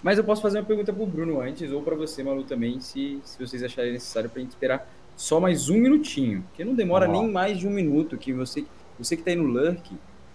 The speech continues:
Speaker 1: que que é Lurk? É uma pessoa que não criou a conta,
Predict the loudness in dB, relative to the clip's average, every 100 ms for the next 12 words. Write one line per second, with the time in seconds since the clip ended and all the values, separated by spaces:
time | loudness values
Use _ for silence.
0 | -20 0 4 6 6 6 2 -4 -2 -2
1 | -2 -6 -4 -6 -6 -6 -6 -4 -2 -2
2 | -4 -10 -10 -10